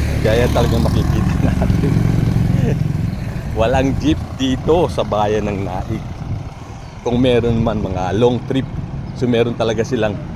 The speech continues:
terminal na dapat doon ka na sumakay. Kaso nga lang, ah, biyaheng trese yun. At,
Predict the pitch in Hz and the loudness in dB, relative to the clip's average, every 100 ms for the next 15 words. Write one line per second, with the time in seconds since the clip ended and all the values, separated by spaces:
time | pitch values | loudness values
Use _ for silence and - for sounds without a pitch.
0 | - - - - 127 123 123 120 113 110 | -10 -10 -10 0 2 2 2 2 2 2
1 | 98 - - - - - - - - - | 0 -6 -12 -12 -12 -10 -10 -10 -10 -10
2 | - 101 95 98 104 117 117 127 117 117 | -4 -2 0 0 -2 0 0 0 -2 -2
3 | 113 113 104 110 101 110 107 92 - - | 0 0 0 -4 -2 0 0 -2 -6 -4
4 | - - - 101 - 127 135 117 107 110 | -2 -2 -2 0 2 2 4 4 2 2
5 | - - - - - - 90 90 95 123 | 2 2 4 4 4 4 4 4 4 4
6 | 110 120 113 110 - - - - - 123 | 4 2 2 2 0 0 0 0 2 4
7 | 123 113 143 131 113 113 - - - - | 4 2 2 4 4 2 0 -2 -2 -4
8 | - - - - - - - - - 147 | -4 -4 -2 -2 -2 -2 -2 -2 0 0
9 | - - - - - - - - - - | -2 -2 -2 -2 -4 -4 -4 -4 -4 -2
10 | - - - - 69 67 - - - - | 0 0 0 0 0 2 0 0 0 0
11 | - - - - - - - - - 107 | -2 -2 -2 -2 -2 -4 -4 -4 0 0